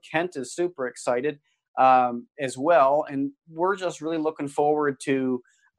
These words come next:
uh, hopefully serving people with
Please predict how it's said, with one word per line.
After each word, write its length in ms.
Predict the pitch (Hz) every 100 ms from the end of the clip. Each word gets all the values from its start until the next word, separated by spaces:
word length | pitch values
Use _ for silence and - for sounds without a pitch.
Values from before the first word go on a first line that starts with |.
| -
uh, 200 | 135 127
hopefully 560 | 127 180 208 - 180 143
serving 600 | - - 165 175 175 160
people 560 | - 180 127 117 117 - _ _ _ _
with 440 | 135 147 151 143